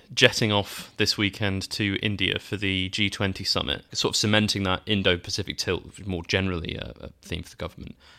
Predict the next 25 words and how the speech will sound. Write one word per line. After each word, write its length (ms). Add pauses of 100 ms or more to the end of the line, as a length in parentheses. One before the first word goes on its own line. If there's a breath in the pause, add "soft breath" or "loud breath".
(100 soft breath)
You 220
wrote 260
a, 120 (100)
a 80
brilliant 320
cover 160
piece 360 (100)
last 260
week 340
about 360 (320)
India's 420
relationship 680
with 160
the 80
U 180
K 420
and 200
how 380 (360 loud breath)
this 140
could 120
be 100
the 80
start 280
of 140
a, 100